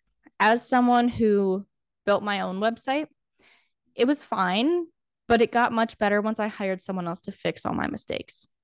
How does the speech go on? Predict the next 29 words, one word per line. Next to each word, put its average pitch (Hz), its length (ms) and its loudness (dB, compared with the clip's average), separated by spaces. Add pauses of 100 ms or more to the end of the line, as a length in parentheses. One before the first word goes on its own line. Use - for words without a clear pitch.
(120)
So 202 500 4 (480)
hiring 247 320 4
someone 240 340 4
to 226 100 0
do 202 100 -2
your 196 160 -2
website, 190 540 -2 (340)
do 202 140 -4
S 202 200 -2
E 196 120 0
O - 20 2
optimization, 180 920 -4 (340)
totally 190 320 4
worth - 240 -4
it. - 160 -10 (500)
So 214 140 4
those 233 280 6
are 359 60 6
the 320 80 4
website 196 500 0
tips. - 380 -10
Keep 262 240 0
it 262 100 0
simple 190 520 6
and 185 260 2
be 190 100 0
sure 220 220 0
you're 233 160 4
expressing 185 640 -6